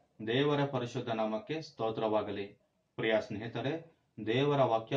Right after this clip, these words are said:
ಇವತ್ತು ನಮ್ಮೊಂದಿಗೆ ಮಾತನಾಡುತ್ತಾ ಇದೆ. ಸರ್ವಶಕ್ತನಾದ ದೇವರು ಯೆಹೋಶುವನ ಸಂಗಡ ಮಾತನಾಡಿದ ವಾಕ್ಯದ ಭಾಗವು ಇದು. ಯೆಹೋಶುವನು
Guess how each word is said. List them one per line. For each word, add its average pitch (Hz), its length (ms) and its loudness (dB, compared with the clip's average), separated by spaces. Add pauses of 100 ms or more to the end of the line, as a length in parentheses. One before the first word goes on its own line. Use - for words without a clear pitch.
(120)
ಇವತ್ತು 113 300 -4
ನಮ್ಮೊಂದಿಗೆ 104 440 -6
ಮಾತನಾಡುತ್ತಾ 107 760 -4
ಇದೆ. 120 360 -6 (420)
ಸರ್ವಶಕ್ತನಾದ 135 880 4
ದೇವರು 113 600 0 (240)
ಯೆಹೋಶುವನ 139 600 4
ಸಂಗಡ 113 380 -2 (480)
ಮಾತನಾಡಿದ 123 580 2 (480)
ವಾಕ್ಯದ 127 340 2
ಭಾಗವು 110 640 0
ಇದು. 104 480 -6 (540)
ಯೆಹೋಶುವನು 135 840 0